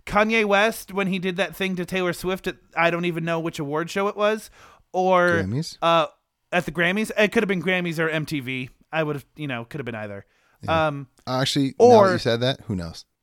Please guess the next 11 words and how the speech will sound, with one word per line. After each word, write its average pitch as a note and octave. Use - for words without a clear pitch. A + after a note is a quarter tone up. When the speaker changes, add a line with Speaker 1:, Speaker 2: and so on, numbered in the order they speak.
Speaker 1:
Okay, D#3+
cool. E3
Um, E3
or G#3+
Will G#3
Smith F#3
slapping D#3+
Chris C#3
Rock. -
Speaker 2:
Uh, G2
Kanye. D#2+